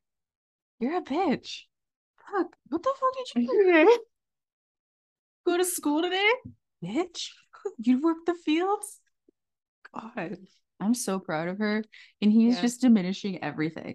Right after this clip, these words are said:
Speaker 1: I just, like, can't fucking stand him.
Speaker 2: And it's written by a woman.
Speaker 1: Why would she do this?
Speaker 2: Why? Like, even if she was doing it in, like, a, like, a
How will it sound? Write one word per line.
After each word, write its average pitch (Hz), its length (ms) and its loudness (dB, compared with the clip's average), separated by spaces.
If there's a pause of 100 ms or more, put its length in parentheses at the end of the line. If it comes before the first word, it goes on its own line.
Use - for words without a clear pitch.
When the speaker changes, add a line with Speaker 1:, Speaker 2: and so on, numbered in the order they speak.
(160)
Speaker 1:
I - 300 -20
just, - 180 -10
like, 311 140 -2
can't 180 200 -4
fucking 180 280 -8
stand - 280 -6
him. 320 300 2 (560)
Speaker 2:
And 240 160 2
it's 254 260 -6
written 202 480 0
by 160 300 2
a 190 120 6
woman. 254 580 4 (280)
Speaker 1:
Why 202 220 -10
would 349 160 -8
she 370 160 -4
do 277 260 -4
this? 185 220 2
Speaker 2:
Why? 240 580 2 (420)
Like, 320 320 -2 (280)
even 370 300 2
if 494 120 2
she - 160 0
was 381 220 2
doing 196 300 -2
it 240 180 0
in, 214 140 0
like, 190 260 0
a, 180 380 2 (520)
like, 190 320 -2
a 180 340 -2